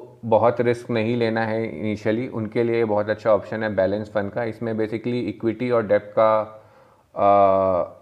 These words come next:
कॉम्बिनेशन रहता है। So, कुछ परसेंट, अ, इक्विटी में रहेगा, कुछ डेब्ट में रहेगा। So, अ, अगर कभी इक्विटी बहुत ज़्यादा गिरता भी है, तो आपका ये जो पर्टिकुलर, अ, बैलेंस फंड है,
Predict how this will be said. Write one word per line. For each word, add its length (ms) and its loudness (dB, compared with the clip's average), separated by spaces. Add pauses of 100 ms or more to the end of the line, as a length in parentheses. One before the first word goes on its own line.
(240)
कॉम्बिनेशन 560 0
रहता 240 4
है। 180 2
So, 80 -2
कुछ 300 -2
परसेंट, 560 0
अ, 40 -12 (840)
इक्विटी 360 -2
में 160 0
रहेगा, 280 2
कुछ 200 -4
डेब्ट 260 0
में 120 -2
रहेगा। 420 2
So, 260 0 (540)
अ, 40 0
अगर 300 4
कभी 360 2
इक्विटी 320 -2
बहुत 280 2
ज़्यादा 300 4
गिरता 440 2
भी 160 -2
है, 140 -2
तो 120 -2
आपका 300 2
ये 120 -2
जो 120 -2
पर्टिकुलर, 640 0
अ, 200 -8 (840)
बैलेंस 420 0
फंड 260 -2
है, 360 -8